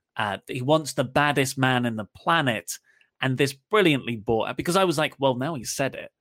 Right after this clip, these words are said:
Anyone who walks through that, that entranceway and it isn't Tyson, it's gonna fall flat." Of course they know what they're doing.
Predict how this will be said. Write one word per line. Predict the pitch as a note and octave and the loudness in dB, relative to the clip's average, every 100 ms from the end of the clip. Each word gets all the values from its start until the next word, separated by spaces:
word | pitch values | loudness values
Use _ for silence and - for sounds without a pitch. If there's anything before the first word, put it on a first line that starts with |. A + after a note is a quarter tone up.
| _ _ _ - | _ _ _ -2
Anyone | D3 D3 C#3+ | 0 2 2
who | G#2+ A#2 | 0 -6
walks | A#2 A#2 A2 - | -4 -4 -4 -8
through | A#2+ G#2+ | -8 -8
that, | G2+ G2 - _ _ _ _ | -8 -10 -14 _ _ _ _
that | F#2+ F#2 - _ - | -10 -10 -12 _ -8
entranceway | A#2 G#2 G2 - G2+ F#2+ F2+ _ _ _ _ _ _ _ _ | -8 -8 -12 -6 -4 -4 -10 _ _ _ _ _ _ _ _
and | B2 | -4
it | A2+ D#3+ | -2 0
isn't | D3+ D3+ - | 2 2 2
Tyson, | D3 D3+ C#3 F#3+ G3 - | 2 2 4 2 2 -2
it's | A#2 - | -10 -2
gonna | C3 A#2 | -2 -2
fall | A2+ G2+ | -4 -6
flat." | - G2+ E2+ - - _ - _ _ _ - | -8 -12 -10 -14 -16 _ -20 _ _ _ -6
Of | C3+ | -6
course | - F3 D#3 - | 4 6 6 4
they | B2 | 0
know | A2 G#2 | 2 -2
what | G2+ D#2+ | -4 -6
they're | D#3+ | -12
doing. | D#3+ G#2+ G2 F#2+ | -10 -8 -8 -10